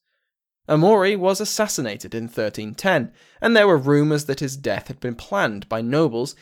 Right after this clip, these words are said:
ostensibly gathering to discuss the trial of the Templars, although this is unsubstantiated. Aemon, the Marshal of the Templars, was named in a plot to seize the island for Amori's son, Hugh, which would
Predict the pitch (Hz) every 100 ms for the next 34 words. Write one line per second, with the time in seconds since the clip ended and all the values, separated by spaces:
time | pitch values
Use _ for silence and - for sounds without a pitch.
0 | _ _ 254 262 - 214 196 202 185 196
1 | 147 127 123 123 123 120 127 - - -
2 | 196 - - 143 139 - 107 110 127 78
3 | - - - 196 175 98 - - _ _
4 | _ 143 127 113 110 113 113 101 - -
5 | 156 147 113 101 - - _ _ _ _
6 | _ _ 202 220 135 226 - _ _ 135
7 | 127 127 123 - 127 123 - 123 117 139
8 | 190 - 160 160 147 151 151 147 - 143
9 | 139 - 240 156 - - - 127 - -
10 | 196 131 120 120 107 107 110 - 135 135
11 | 131 117 117 - - 233 139 104 - _
12 | - 180 110 - _ _ _ _ 294 240
13 | - - 226 226 165